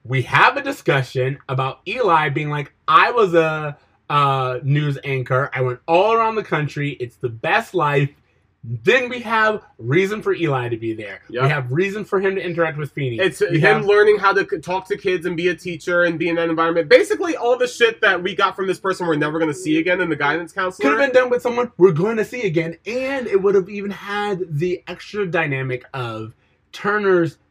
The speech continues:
Speaker 1: best friend
Speaker 2: Yep.
Speaker 1: being the one who inspires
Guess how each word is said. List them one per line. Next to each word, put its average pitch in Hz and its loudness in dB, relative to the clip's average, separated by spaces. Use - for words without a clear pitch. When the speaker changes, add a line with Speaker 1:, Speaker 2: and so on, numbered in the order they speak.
Speaker 1:
best 170 -4
friend 156 0
Speaker 2:
Yep. 101 -4
Speaker 1:
being 220 0
the 208 2
one 190 2
who 165 0
inspires 165 2